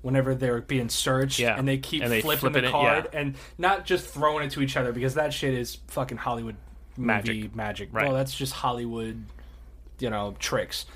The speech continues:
Speaker 1: That, this shit's not gonna be possible. I'm <laughs> sorry. Like, in real life, that ain't happening.
Speaker 2: Right.
Speaker 1: But, uh, but the actual, like, flip it behind your hand, and then whenever you turn your hands over and you flip it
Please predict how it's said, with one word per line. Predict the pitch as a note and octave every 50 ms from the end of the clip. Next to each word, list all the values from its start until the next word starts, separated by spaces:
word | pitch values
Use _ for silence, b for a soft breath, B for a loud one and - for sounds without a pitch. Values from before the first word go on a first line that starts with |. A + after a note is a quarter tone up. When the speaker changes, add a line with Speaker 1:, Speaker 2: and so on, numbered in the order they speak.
| B B B B B B B B B B - -
Speaker 1:
That, | - C#3+ C#3+ C#3 C#3 C#3+
this | D3+ D#3 D3+ C3+
shit's | - - F3 D3+ C3+ - C#3+
not | C#3 D3 D#3 C#3+ C#3 C#3 -
gonna | C#3 C3
be | A#2+ A#2+
possible. | - - G#2+ F#2 - - - - G#2+ C3
I'm | C#3 C#3
<laughs> |
sorry. | C3+ - - - - - D#4+ - - D#4+
Like, | D4+ A3+ F3 E3+ G3
in | F#3
real | F3+ G#3+ G#3+ G#3
life, | G#3 G#3 G#3 G#3 G#3 - - - - - - - - - -
that | - E3 E3+
ain't | E3 D#3
happening. | C#3 C#3 C3+ C3+ - G2+ F#2+ F#2 -
Speaker 2:
Right. | B2 B2 A2+ G2 E2+ - b b b b -
Speaker 1:
But, | D3+ D3 D3 D3 C#3+ C3+ C3+ - - - - - - - - - - - - -
uh, | - - C#3
but | C#3 C3 D#3+ E3 D3+ C3+
the | D#3+ D#3+ D#3
actual, | E3 E3+ F3 F3 - E3+ D3+
like, | D3 C3+ - -
flip | - - E3 E3 E3
it | - -
behind | D3+ C3 C#3 D#3 D3 D3 C#3
your | C3
hand, | C3+ C#3 C#3+ C#3 C3+ C3+ C#3 C3
and | B2 B2+
then | C3 B2+ B2 B2 A#2+ A#2+
whenever | C3 C3 B2 C3
you | C3 B2+
turn | B2+ - - D3 C#3+
your | C3+ C3+
hands | C#3 C#3+ C3 B2 A#2 C3+
over | B2+ C3 B2 B2+ A#2+
and | A#2 A#2+
you | A#2+ A#2
flip | - - - C#3+ D3 D3 C3+
it | B2+ A2+ A#2 -